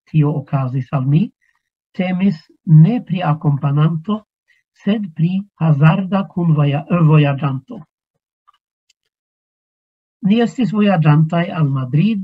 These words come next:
sed ni elektis malmultekostan ĉartitan flugon, laŭplane irontan al Alicante, sed alidirektitan al Valencia.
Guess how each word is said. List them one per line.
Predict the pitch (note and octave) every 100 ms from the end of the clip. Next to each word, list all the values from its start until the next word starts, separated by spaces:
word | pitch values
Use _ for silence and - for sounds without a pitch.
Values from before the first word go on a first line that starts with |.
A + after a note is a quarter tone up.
| F#3+ _ _ _ _ _ _ _ _ _
sed | F#3 E3+
ni | D3+ D#3 E3
elektis | D3 E3+ G3+ - G3+ E3
malmultekostan | - D3+ D3 D3+ D3+ C#3 C#3 D3+ - F3+ D#3 - G3+ G3 G#3 - _ _ _ _ -
ĉartitan | D#3 C#3+ D#3 - F#3+ D#3+ G3 F#3 G3+ - _
flugon, | - D#3+ C#3+ C3+ D3+ G#3+ A3+ _ _ _ _ _ _ -
laŭplane | D#3+ D#3 D3+ - F3+ F#3+ G#3+ A3+ C4+
irontan | F#3 E3 D3+ D#3 E3+ F3+ G3
al | - D3+ D#3 D#3+ -
Alicante, | D#3+ D3 C#3 F3+ G3 D#3+ A#3 B3 _ _ _ _ _
sed | - G#3+ G3 -
alidirektitan | F3 D3+ D#3+ G3+ E3+ E3 C3+ - - F#3+ G3 G#3+ G#3+ A#3
al | D#3+ E3
Valencia. | D3+ D3 G3+ F3 D#3 C#3